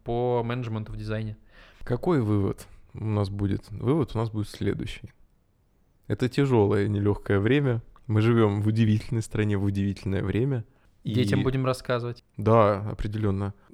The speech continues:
Speaker 2: То, то, что сейчас происходит временно, но со своими последствиями.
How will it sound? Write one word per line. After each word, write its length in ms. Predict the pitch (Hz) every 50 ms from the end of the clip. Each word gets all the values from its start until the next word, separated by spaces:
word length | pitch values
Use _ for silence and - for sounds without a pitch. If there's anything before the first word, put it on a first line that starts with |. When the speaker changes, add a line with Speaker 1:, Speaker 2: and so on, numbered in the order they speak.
| -
Speaker 2:
То, 120 | - - 120
то, 300 | - _ _ - 151 143
что 680 | - - - - 135 131 127 123 123 120 120 117 113 110
сейчас 300 | - 117 - - 123 -
происходит 560 | - - 127 120 - - - 117 110 104 -
временно, 520 | 107 110 135 165 160 117 104 104 98 101 - - _ _ _ - - - _
но 460 | - 208 120 113 110 117 123 131 127 113
со 120 | - 110
своими 300 | - - 113 107 107 104
последствиями. 760 | 98 - 104 - - 95 - - - - 98 101 101 101 101